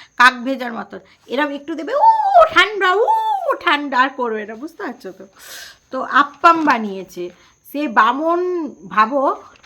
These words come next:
এদিকে বামন কাজ করে না, এদিকে রাত্রিরে বামন দশটা চল্লিশে ঘরে ঢোকে। কেন রে বামন, তুই ঠেকে কি করিস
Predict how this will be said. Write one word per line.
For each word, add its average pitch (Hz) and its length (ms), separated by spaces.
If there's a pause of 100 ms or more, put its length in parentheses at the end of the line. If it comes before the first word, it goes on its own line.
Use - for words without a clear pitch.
এদিকে 294 380
বামন 262 380
কাজ 285 340
করে 269 300
না, 185 260
এদিকে 277 380
রাত্রিরে 233 560
বামন 233 380
দশটা 240 360
চল্লিশে 254 480
ঘরে 214 260
ঢোকে। 196 240
কেন 262 340
রে 285 120
বামন, 285 360 (600)
তুই 294 180
ঠেকে 370 420
কি 403 180
করিস 440 580